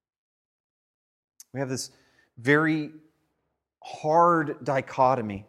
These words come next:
that we read about in the text of Scripture over and over and over again. Um, namely that who are those people that Jesus is talking to? It's those that have had that word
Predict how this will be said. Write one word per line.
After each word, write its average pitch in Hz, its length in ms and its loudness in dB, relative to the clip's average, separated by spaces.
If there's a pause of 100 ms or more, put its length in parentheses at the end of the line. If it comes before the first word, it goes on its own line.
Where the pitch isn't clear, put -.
that 127 100 -8
we 123 120 -6
read 120 240 -6
about 104 400 -4
in 117 100 -8
the 113 80 -10
text - 340 -12
of - 60 -20
Scripture - 400 -14
over 120 280 -6
and 113 100 -10
over 110 280 -10
and 107 100 -12
over 101 340 -12
again. 107 320 -18 (2000)
Um, 120 360 -20 (360)
namely 170 580 0
that 127 260 -2 (1040)
who 226 240 -2
are 202 120 2
those 165 260 -2
people 190 540 -10 (460)
that 143 120 -6
Jesus 151 460 -8
is 139 100 -12
talking 160 400 -4
to? 202 280 -10 (1120)
It's 143 160 -10
those 175 480 0
that 147 80 -8
have 127 140 -2
had 185 560 0
that 160 360 -2
word 117 480 -4